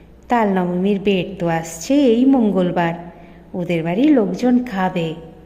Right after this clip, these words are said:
"সত্যি? তা জানিস নে বুঝি, আমাদের বাড়ির সবাইকে নেমন্তন্ন করবে, গাঁয়েও বলবে?" "আমাদেরও করবে?" "সবাইকে যখন নেমন্তন্ন করবে,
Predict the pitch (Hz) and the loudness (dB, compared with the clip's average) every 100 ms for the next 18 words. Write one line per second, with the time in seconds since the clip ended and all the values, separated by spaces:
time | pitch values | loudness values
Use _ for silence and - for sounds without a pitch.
0 | - - - - - - - - 196 - | -20 -20 -20 -20 -20 -12 -10 -6 -8 -10
1 | - 403 415 - - - - - - - | 0 0 0 -6 -14 -18 -20 -20 -20 -20
2 | - - - - - 415 - 370 392 403 | -20 -20 -20 -20 0 0 4 4 4 2
3 | 466 453 427 - 330 403 - - - - | 0 4 4 4 4 2 0 -6 -14 -18
4 | - - 311 320 302 302 311 311 311 320 | -18 0 2 4 4 4 4 2 2 2
5 | 311 320 320 320 311 302 294 302 285 302 | 2 2 4 4 6 4 4 4 4 4
6 | 294 294 285 285 - - - 220 202 190 | 2 0 0 0 -4 -14 -12 -6 -2 0
7 | 247 427 440 427 311 233 180 - - - | 4 4 4 4 4 2 0 -8 -14 -18
8 | - - - - - - - - 247 240 | -20 -20 -20 -20 -20 -20 -20 -6 0 2
9 | 247 262 277 302 277 277 311 - - - | 2 0 0 0 2 2 2 -4 -14 -18
10 | - - - - - - - - - 185 | -20 -20 -20 -20 -20 -20 -20 -10 -4 -2
11 | 160 165 269 311 330 339 349 381 381 381 | 0 -2 2 2 2 0 2 2 2 2
12 | 392 392 403 415 415 415 403 | 0 0 0 0 2 2 2